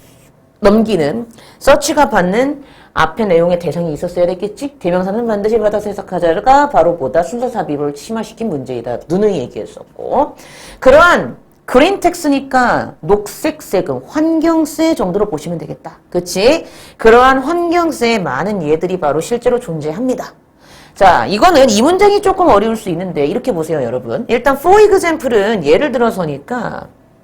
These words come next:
얘는 빼볼게요. 얘는 빼볼게. 얘 없다고 생각해보자. 그럼 잘 봐봐.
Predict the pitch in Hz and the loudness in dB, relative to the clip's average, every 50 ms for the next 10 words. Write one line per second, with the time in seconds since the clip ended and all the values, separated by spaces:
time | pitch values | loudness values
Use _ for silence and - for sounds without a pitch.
0 | _ _ _ _ _ _ _ _ _ - - - - 180 185 185 190 185 190 214 | _ _ _ _ _ _ _ _ _ -16 -10 -4 0 2 2 2 0 0 0 0
1 | 247 240 262 247 254 - 143 123 107 120 185 220 - _ _ _ _ _ _ _ | 0 0 -2 -2 -2 -4 -4 -4 -2 -4 -6 -8 -14 _ _ _ _ _ _ _
2 | _ _ - - 160 147 143 - 226 240 226 226 196 - - - - 233 - - | _ _ -6 -4 -4 -4 -4 -4 -4 -2 -2 -4 -8 -10 -10 -10 -10 -10 -12 -16
3 | _ _ _ _ _ _ - - - _ - 170 151 147 - 277 277 277 269 262 | _ _ _ _ _ _ -20 -20 -20 _ 0 0 0 2 4 2 2 2 2 -2
4 | 240 - - 185 139 139 139 - - - - _ _ _ _ _ _ 202 196 - | -4 -4 -4 -4 -4 -4 -6 -6 -8 -8 -12 _ _ _ _ _ _ -10 -10 -10
5 | - 156 147 143 147 156 147 123 120 - - - - - | -8 -6 -4 0 2 2 2 2 2 2 0 0 -2 -10